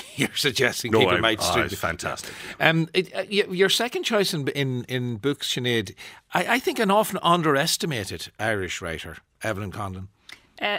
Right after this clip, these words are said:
Speaker 3: a phenomenal writer, and we were talking about, you know, people getting nominated for the, the, the, the Booker. I think Evelyn is, is of that standard and is, is very underappreciated. She's done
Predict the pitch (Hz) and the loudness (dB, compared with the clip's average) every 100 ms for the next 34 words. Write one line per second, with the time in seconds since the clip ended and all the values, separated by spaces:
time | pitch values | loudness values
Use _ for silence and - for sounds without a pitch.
0 | - - 233 262 254 170 151 175 170 147 | -6 -6 0 2 2 -2 -2 0 0 0
1 | 180 180 185 208 208 202 165 175 - 175 | 0 0 0 0 0 -2 0 0 0 -2
2 | 165 - 190 175 165 170 165 165 170 160 | -2 -4 -4 -4 -2 -2 -2 -2 -2 -4
3 | 160 160 165 143 - 147 - 143 - 151 | -6 -4 -4 -4 -8 -10 -8 -10 -8 -4
4 | 175 180 165 165 165 160 - 160 165 160 | -4 0 2 2 0 -6 -2 -2 -2 -4
5 | 147 - 170 160 165 165 156 - - 165 | -4 -4 -4 -2 -2 0 -4 -4 -4 -4
6 | 170 160 156 147 151 156 - 165 156 151 | -4 -6 -6 -6 -4 -6 -6 -4 -4 -2
7 | 170 156 156 180 196 180 165 156 156 156 | -4 -2 0 2 2 0 0 0 -2 -2
8 | 165 - 160 156 - - - - - - | -2 0 0 -2 -6 -14 -14 -10 -4 0
9 | 196 | 2